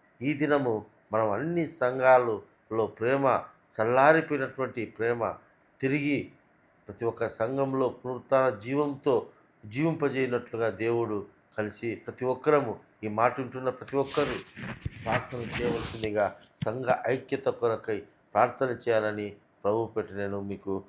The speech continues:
తెలియజేస్తుంటున్నాను. ప్రార్థించుకుందాం. ప్రేమ కలిగిన తండ్రి, కృపగల యేసయ్యా, నీకు వందనాలు, స్తోత్రాలు. నాయన, the week of prayer for Christian unity రెండు వేల ఇరవై ఆరు,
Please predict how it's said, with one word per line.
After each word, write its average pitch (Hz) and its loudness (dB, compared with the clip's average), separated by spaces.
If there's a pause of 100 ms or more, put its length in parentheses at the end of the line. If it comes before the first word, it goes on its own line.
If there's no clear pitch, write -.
(280)
తెలియజేస్తుంటున్నాను. 98 -4 (400)
ప్రార్థించుకుందాం. 110 2 (640)
ప్రేమ 147 8
కలిగిన 120 4
తండ్రి, 110 -2 (120)
కృపగల 113 -2
యేసయ్యా, 101 0
నీకు 113 -6
వందనాలు, 101 -2
స్తోత్రాలు. 104 -2 (680)
నాయన, 107 2 (920)
the 110 4
week 143 0
of 135 8 (200)
prayer 131 4
for 123 6 (480)
Christian 131 0 (200)
unity 127 -4 (680)
రెండు 123 0
వేల 127 4 (100)
ఇరవై 127 4
ఆరు, 127 6